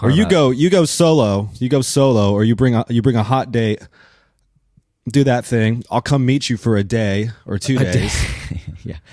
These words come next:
Speaker 2: Or, or, you know, or,
Speaker 1: Meet me
Speaker 2: for
Speaker 1: for a
Speaker 2: hours, how
Speaker 1: single twenty-four hours in Paris with the dude.
Speaker 2: <laughs> So I'll meet you for, I'll meet you for a dinner. Uh,
Speaker 1: Yeah.
Speaker 2: and then I'll fly somewhere else. No, um,
Speaker 1: Yeah. Oh, we got
Speaker 2: I,
Speaker 1: a big
Speaker 2: I, I
Speaker 1: Keep
Speaker 2: what,
Speaker 1: going.
Speaker 2: what's up? We got a big what?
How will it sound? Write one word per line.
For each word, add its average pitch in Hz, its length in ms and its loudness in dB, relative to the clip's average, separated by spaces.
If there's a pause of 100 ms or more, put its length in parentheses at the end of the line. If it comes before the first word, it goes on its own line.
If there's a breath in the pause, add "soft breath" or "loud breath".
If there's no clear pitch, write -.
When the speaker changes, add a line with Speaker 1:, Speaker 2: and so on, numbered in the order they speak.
Speaker 2:
Or, 131 200 2
or, 196 160 4
you 226 120 0
know, 143 220 4
or, 151 120 4
Speaker 1:
Meet 143 80 2
me 131 120 2
Speaker 2:
for 160 80 2
Speaker 1:
for 156 40 4
a 156 40 2
Speaker 2:
hours, 147 260 2
how 120 220 2
Speaker 1:
single 104 200 -6 (340 loud breath)
twenty-four 123 400 0
hours 101 220 0
in 87 100 -4
Paris 87 380 -2
with - 120 -10
the 85 60 -8
dude. 95 460 0
Speaker 2:
<laughs> - 0 -
So - 80 0
I'll 170 80 4
meet 208 240 2
you 202 80 4
for, 185 180 2
I'll 131 220 2
meet 180 220 0
you 165 80 0
for 156 120 0
a 123 120 2
dinner. 110 440 0 (300 loud breath)
Uh, 127 180 2
Speaker 1:
Yeah. 98 300 0 (460 soft breath)
Speaker 2:
and 120 100 2
then 123 80 4
I'll 120 80 0
fly 120 300 0
somewhere 110 300 -4
else. 104 220 -4
No, 160 220 2
um, 131 480 0
Speaker 1:
Yeah. 120 80 2
Oh, 156 60 2
we 139 100 2
got 123 140 2
Speaker 2:
I, - 20 -2
Speaker 1:
a - 40 -2
big 113 100 0
Speaker 2:
I, 131 180 0
I 131 280 0 (760)
Speaker 1:
Keep 110 140 2
Speaker 2:
what, 110 60 2
Speaker 1:
going. 90 80 0
Speaker 2:
what's 73 100 -4
up? 90 80 -6
We 95 60 -4
got 95 80 -2
a - 40 -4
big 90 80 -4
what? 82 260 -4